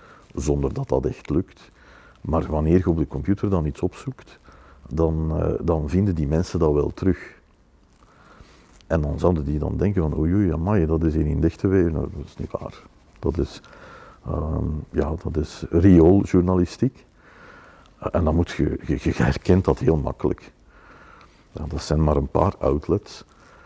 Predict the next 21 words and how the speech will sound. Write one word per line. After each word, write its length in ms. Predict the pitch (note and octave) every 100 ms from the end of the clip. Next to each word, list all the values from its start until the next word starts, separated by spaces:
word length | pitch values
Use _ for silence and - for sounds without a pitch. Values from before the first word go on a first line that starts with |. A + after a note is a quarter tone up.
| -
die, 520 | - D2+ D2+ D2+ D2 D2+
eh, 420 | D#2 D#2 D2 D2 -
die 420 | D2+ D2+ D2+ D2
dan 200 | - D#2
doorverwijzen 640 | D2 D#2+ E2 D2+ D2+ D2+ D2+
naar 120 | D2+
elkaar 360 | D2+ - E2 F#2
of, 200 | - -
ja, 160 | - - -
een 100 | D#2
politieke 420 | - D#2+ C#2+ -
partij, 460 | - C#2+ - D#2 E2+
Vlaams 260 | E2 D#2+ D2+
Belang, 340 | D#2 E2 E2+
die 100 | E2+
dan 220 | E2 D#2
daar, 200 | D#2 D#2+
daar 160 | F2+ F2
naar, 240 | E2+ F2+ F2+ - - - -
naar 200 | - F2 E2
verwijst. 720 | G2 F2 D#2+ F#2 F2+ - -